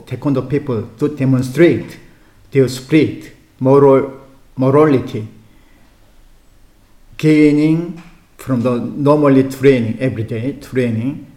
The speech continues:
This time for all Taekwondo people to lead the peoples, young peoples, to be patient, to be more inclusive, and encourage them to do Taekwondo.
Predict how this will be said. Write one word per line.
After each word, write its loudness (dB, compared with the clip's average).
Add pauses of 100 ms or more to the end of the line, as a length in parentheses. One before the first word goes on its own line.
(1500)
This -4
time -10 (800)
for -6 (100)
all -2
Taekwondo -4
people -2 (340)
to -4
lead 2
the -6 (460)
peoples, -2
young -2
peoples, -8 (1400)
to -6
be -2
patient, -8 (920)
to -8
be 0
more -2
inclusive, -6 (760)
and -4
encourage -2
them -2
to -10
do -4
Taekwondo. -4